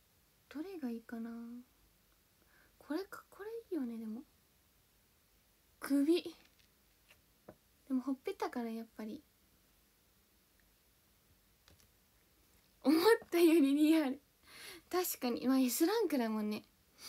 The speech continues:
それ、なんかね、別でね、ソーダ、ソーダのね、ガムがついてきた。しげっち、お花ありがと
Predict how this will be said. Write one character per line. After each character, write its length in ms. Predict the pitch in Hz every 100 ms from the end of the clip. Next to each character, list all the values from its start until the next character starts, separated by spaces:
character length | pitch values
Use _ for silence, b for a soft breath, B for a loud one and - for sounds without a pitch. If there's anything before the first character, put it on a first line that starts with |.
| B _ _ _ _ _ -
そ 120 | 311
れ、 260 | 311 330 339 - B B -
な 100 | 370
ん 40 |
か 100 | 320
ね、 140 | 294
別 300 | 269 302 330
で 120 | 349 349
ね、 220 | 339 330
ソ 220 | 320 302
ー 80 | 302
ダ、 180 | 294 285 - _
ソ 220 | - 311 311
ー 40 |
ダ 120 | 247
の 140 | 226 220
ね、 300 | 214 214 214 - - - _ _ _ -
ガ 140 | 277
ム 100 | 269
が 120 | 214
つ 160 | 220 208
い 60 | 208
て 100 | 220
き 100 | -
た。 100 | - - - - - - _ _ _ _ _ _ _ _ _ _ _ _ _ _
し 120 | -
げ 120 | 339 427
っ 40 |
ち、 180 | - - -
お 60 |
花 260 | 359 427 415
あ 40 | - -
り 40 |
が 0 | 523 523 523
と 80 | 523